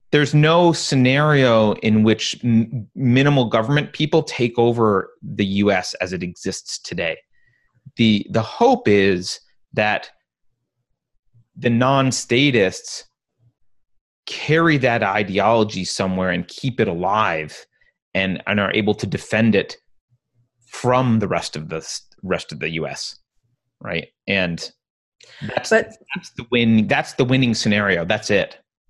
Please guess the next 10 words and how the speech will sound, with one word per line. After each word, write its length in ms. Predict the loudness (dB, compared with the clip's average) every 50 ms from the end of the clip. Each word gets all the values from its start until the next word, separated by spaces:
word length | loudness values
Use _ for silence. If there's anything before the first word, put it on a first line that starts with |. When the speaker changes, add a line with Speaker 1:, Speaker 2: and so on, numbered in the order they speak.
| _
Speaker 2:
But 360 | -10 0 2 4 4 4 2
the 80 | 0 -6
f-, 460 | -6 -8 -16 -12 -10 -10 -10 -8 -2
the, 120 | -2 -2 0
my 300 | 2 2 2 2 2 0
fear 360 | 0 2 2 4 4 4 2
and 120 | 2 2
I, 200 | 0 0 -2 -4 -8 _ -4
is 180 | -4 -4 0
that 340 | 0 0 2 2 0 -4 -8